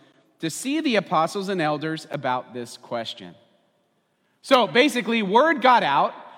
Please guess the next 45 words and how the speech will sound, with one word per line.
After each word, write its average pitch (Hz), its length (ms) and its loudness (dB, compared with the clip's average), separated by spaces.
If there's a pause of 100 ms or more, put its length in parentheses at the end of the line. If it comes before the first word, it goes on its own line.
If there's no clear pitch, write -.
(200)
that 185 160 2
all 247 220 8
these 247 460 -2
non-Jews 202 720 0
were 165 120 -2
coming 233 380 -2
to 233 100 -4
believe 202 300 -4
in 196 80 -2
Jesus, 143 420 -8
and 196 140 -2
then 240 320 2 (640)
a 185 100 4
group 277 340 0
of 208 160 0
them 185 480 0 (580)
came, 240 260 -4
you 196 100 -2
know, 180 180 0 (120)
come 247 240 2
to 240 100 0
Barnabas 214 400 0
and 196 100 -4
Paul, 170 180 2
and 196 60 0
they're 202 60 2
like, 202 160 2
"You 208 80 -4
know 226 140 2
what? 262 280 4 (1080)
Uh, 180 200 2
they 233 120 6
have 285 120 4
to 269 60 -6
become 247 280 0
Jewish 240 340 -2
first." - 480 -8 (1000)
I 139 60 -10
mean, 139 120 -6
talk 214 260 -2
about 180 200 2
a 147 60 -2
new 170 160 -2
member 160 320 -6
class, 98 580 -12